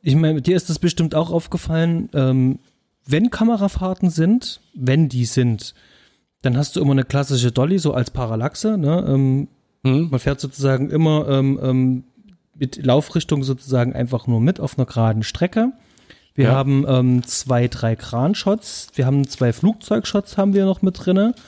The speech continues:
Speaker 1: Das war's dann aber auch schon. Ansonsten ist der Großteil des Films mit ganz einfachen Stativaufnahmen gedreht. Und da hat man ganz besonders wirklich auf das Licht und auf das Framing geachtet.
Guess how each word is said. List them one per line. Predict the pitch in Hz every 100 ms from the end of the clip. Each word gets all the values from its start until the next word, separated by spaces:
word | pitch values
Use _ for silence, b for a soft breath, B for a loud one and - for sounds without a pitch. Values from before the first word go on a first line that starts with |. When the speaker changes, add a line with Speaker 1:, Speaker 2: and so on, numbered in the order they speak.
| B B _
Speaker 1:
Das | 131 123
war's | 123 147 -
dann | 202
aber | 185 -
auch | 190
schon. | - 185 202 202
Ansonsten | 139 139 156 180 - 180
ist | 156 170 - -
der | - -
Großteil | 147 170 - 156
des | 127
Films | - 139 147 147 - - _ _ _
mit | 143 143 - - _
ganz | - 151 -
einfachen | 131 123 120
Stativaufnahmen | 123 - - 143 - 117 117 110 110
gedreht. | 113 - 123 190 B B B B B B _
Und | 127
da | 123
hat | 123 139
man | 127
ganz | 117
besonders | - 127 131 127 123
wirklich | 139 131 -
auf | 131 -
das | 113 - -
Licht | 117 170 233 - -
und | 175 135
auf | 123
das | - 117
Framing | - - 123 147 170 143
geachtet. | 120 113 110 - 110 -